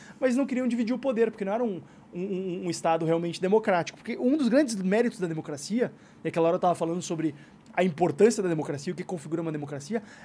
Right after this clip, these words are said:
é que a democracia consegue garantir que a gente tenha, não assim,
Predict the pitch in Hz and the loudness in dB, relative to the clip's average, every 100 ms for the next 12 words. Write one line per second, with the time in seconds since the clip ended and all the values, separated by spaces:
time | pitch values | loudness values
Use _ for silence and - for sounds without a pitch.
0 | - 220 233 247 247 214 - 262 - - | -6 2 4 4 2 -2 0 -4 -4 -20
1 | - - 247 - 240 240 247 226 208 233 | -8 2 2 4 2 4 4 4 0 -2
2 | 233 220 - 220 240 240 - - - - | -2 -2 0 0 0 -4 -14 -20 -20 -20
3 | - - - - - - - 147 - - | -20 -20 -20 -20 -20 -20 -20 -20 -20 -20
4 | - - - - - - - 277 320 254 | -20 -20 -20 -20 -20 -20 -12 -6 -4 -2
5 | 196 | -4